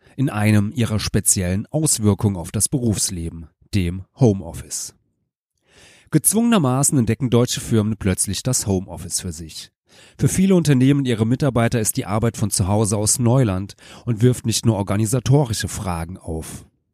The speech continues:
Einige dieser Fragen wollen wir in dieser Folge beantworten. Vor dem Corona-Ausbruch musste ein Homeoffice-Arbeitsplatz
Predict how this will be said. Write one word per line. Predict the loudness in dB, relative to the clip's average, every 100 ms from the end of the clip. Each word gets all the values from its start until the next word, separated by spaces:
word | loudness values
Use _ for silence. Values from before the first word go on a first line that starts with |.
| _ _ -20 -10
Einige | 0 4 6 6
dieser | 6 4
Fragen | 2 0 0 0 4
wollen | 4 4
wir | 4
in | 2
dieser | 2 0
Folge | 0 -2 -2 -2 -6 -6
beantworten. | -8 -8 -10 -12 -14 -14 _ -20 _ _ _ _ _ _ _ _ _ _ _ _ _ _ _ _ _
Vor | 2 4
dem | 6 6
Corona-Ausbruch | 4 6 6 4 2 0 4 2 2 -6
musste | 0 2 2 2
ein | 2 4
Homeoffice-Arbeitsplatz | 2 2 -2 -4 -4 -4 -4 -2 -2 -2 -4 -2 -2 -4